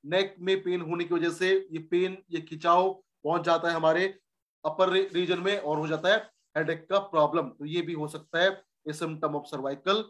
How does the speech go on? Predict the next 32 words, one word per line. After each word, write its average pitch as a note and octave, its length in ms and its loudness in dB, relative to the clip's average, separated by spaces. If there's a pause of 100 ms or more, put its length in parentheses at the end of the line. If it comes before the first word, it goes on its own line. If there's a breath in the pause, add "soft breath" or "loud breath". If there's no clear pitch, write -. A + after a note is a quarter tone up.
(260)
spondylolysis। D3+ 920 -2
तो F3 120 -2
अगर F#3 140 0
किसी F#3 280 -10
को F3+ 140 -2
ये F#3 120 -4
symptom F3+ 580 -4 (460)
दिखाई D#3+ 380 0
देते E3 360 -2
हैं D#3 220 -2
तो - 200 -12
उसको E3+ 460 -4
हो D3+ 200 -4
सकता D#3+ 380 -4
है F#3 100 2 (420 soft breath)
cervical D#3+ 560 2 (140)
spondylolysis D3+ 580 -4
का G3 180 6
प्रॉब्लम। D#3+ 800 0
तो E3+ 420 -4 (140)
अगर E3 180 -2
problem D#3 520 2
है D#3 120 2 (440)
तो D#3+ 40 -12
प्रॉब्लम F3 480 4
को G3+ 260 -2
control E3 500 -2
करने E3+ 320 -4
के F3+ 140 -4
लिए F#3 320 0
या D#3 160 8
उसको F3+ 640 0